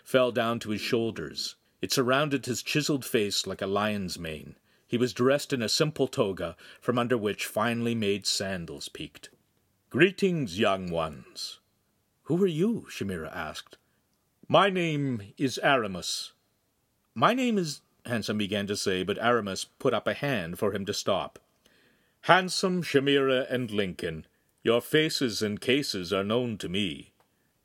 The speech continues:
"He's one weird an actor," Lincoln said. "Is he supposed to be from Verona?" "No, I, I think he's a history camp elder," Handsome said. "Come to read us the riot act?"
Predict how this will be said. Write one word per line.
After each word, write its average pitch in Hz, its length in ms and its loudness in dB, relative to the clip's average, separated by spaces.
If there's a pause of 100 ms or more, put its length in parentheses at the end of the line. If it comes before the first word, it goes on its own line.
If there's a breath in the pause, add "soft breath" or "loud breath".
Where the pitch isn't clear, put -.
(140)
"He's 262 240 2
one 180 260 2
weird 170 260 6
an 139 120 0
actor," 110 520 -2
Lincoln 101 380 -6
said. 90 300 -2 (160 loud breath)
"Is 165 100 0
he 196 100 2
supposed 220 340 2
to 208 40 -2
be 202 140 -2
from 170 160 -4
Verona?" 143 480 2 (760)
"No, 180 320 4
I, 147 220 0
I 165 140 6
think 240 180 -2
he's 180 220 0
a 151 80 4
history 156 400 0
camp 139 340 0
elder," 82 440 2
Handsome 90 340 -6
said. 87 320 -6 (220 soft breath)
"Come 175 180 6
to 170 80 4
read 165 180 4
us 175 140 0
the 143 100 4
riot 143 300 4
act?" 196 400 -2